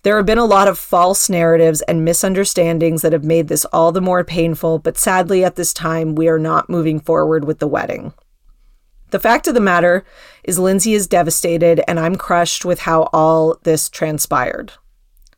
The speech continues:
Okay. Um, okay, I'll get back to that. Um,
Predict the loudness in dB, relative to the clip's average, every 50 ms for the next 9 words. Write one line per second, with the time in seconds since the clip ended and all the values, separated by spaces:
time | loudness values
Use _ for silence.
0 | _ _ _ _ _ _ _ -20 -20 _ _ _ _ _ _ -10 -10 -8 -8 -10
1 | -12 -12 -16 -18 -16 -16 -16 -12 -10 -10 -10 -10 -12 -16 -20 -20 -16 -12 -10 -10
2 | -8 -10 -12 -8 -6 -2 -2 0 0 -2 -2 -6 -8 -10 -12 -14 -14 -14 -20 _
3 | -8 -4 -2 -2 -2 -2